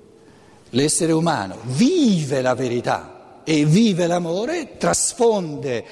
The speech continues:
la verità e l'amore nelle sue azioni e, e trasforma sia la verità sia l'amore in azioni nel mondo, eccetera.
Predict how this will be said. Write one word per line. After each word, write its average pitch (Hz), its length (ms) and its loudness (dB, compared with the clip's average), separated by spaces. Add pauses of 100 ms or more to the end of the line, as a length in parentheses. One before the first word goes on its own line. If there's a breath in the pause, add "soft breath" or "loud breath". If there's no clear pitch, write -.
(120)
la 143 140 -6
verità 156 320 -4
e - 20 0
l'amore 147 260 -4
nelle 127 200 -4
sue 147 260 -4
azioni 208 640 -6
e, 92 400 -6 (240 loud breath)
e 113 220 -4
trasforma 147 800 -4
sia 147 280 -2
la 110 80 0
verità 107 300 -6
sia 101 200 -8
l'amore 98 360 -8
in 113 140 0
azioni 104 500 -4
nel 104 160 -6
mondo, 95 280 -6
eccetera. - 460 -10